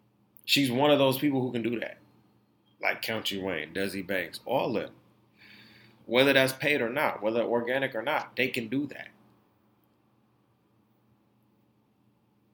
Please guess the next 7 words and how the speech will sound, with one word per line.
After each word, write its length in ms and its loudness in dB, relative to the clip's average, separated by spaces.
I 140 4
need 240 -2
some 240 -2
of 80 -4
y'all 300 0
to 100 -4
just 480 -8